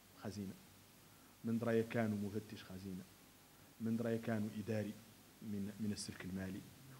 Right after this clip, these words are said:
ومن رأي كانوا خارج الإطار. إذن هذا العنصر الأول مستواه هو الإداري، والله رتبته الإدارية. العامل الثاني المقبول بعين الاعتبار في تحديد هذه العلاوات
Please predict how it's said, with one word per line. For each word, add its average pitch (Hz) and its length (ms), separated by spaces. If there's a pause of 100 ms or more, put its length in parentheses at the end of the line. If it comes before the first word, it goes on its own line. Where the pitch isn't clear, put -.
ومن 120 180
رأي 120 140
كانوا 120 300
خارج 127 480
الإطار. 110 380 (1300)
إذن 110 160
هذا 113 180
العنصر 127 400
الأول 123 360 (260)
مستواه 113 380
هو - 240 (680)
الإداري، 98 340 (240)
والله 101 140
رتبته 117 320
الإدارية. 95 440 (1080)
العامل 131 320
الثاني 151 340
المقبول 123 400
بعين 110 180
الاعتبار 110 460
في - 80
تحديد 110 400
هذه 101 180
العلاوات 101 560